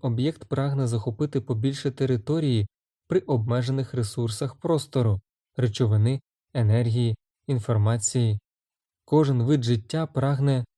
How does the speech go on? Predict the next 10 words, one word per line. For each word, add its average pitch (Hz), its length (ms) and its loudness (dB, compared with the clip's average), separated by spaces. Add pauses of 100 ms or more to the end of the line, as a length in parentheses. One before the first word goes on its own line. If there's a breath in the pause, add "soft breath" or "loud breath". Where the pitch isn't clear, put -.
(120)
заволодіти 131 680 0
якомога 131 560 0
більшою 143 560 -2
територією. 127 920 0 (600)
Тому 156 260 2
у 139 180 0
зіткненні 127 760 0
інтересів 139 580 -2
народжується 123 720 -2
війна. 117 540 0